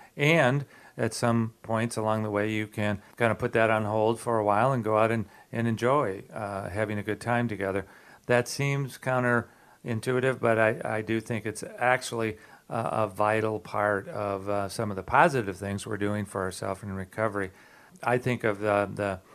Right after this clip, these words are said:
verse in Ecclesiastes chapter three where,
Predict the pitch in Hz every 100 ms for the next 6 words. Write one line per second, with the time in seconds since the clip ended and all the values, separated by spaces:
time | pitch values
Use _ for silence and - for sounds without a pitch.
0 | - - _ 110 120 - 117 104 95 -
1 | 120 101 107 110 - 110 - 107 - 95
2 | - 120 123 107 101 104